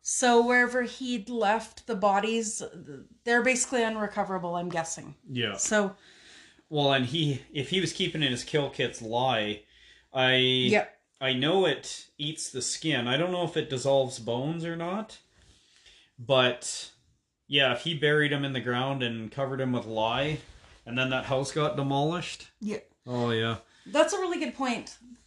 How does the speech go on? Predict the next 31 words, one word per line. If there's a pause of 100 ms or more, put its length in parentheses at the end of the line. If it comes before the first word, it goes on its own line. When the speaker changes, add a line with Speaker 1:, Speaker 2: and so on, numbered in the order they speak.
(120)
Speaker 1:
Lye
is
a
very,
like, (240)
is
the
word
caustic
Speaker 2:
Caustic,
Speaker 1:
correct?
Speaker 2:
yeah.
It's
Speaker 1:
Yeah.
Speaker 2:
very
caustic. (120)
Speaker 1:
Yeah. (520)
I
know
this
mainly
from
Fight
Club.
Speaker 2:
Yeah. (280)
<laughs> (320)
Yeah,
me
too. (600)
<clears throat>
Speaker 1:
Um,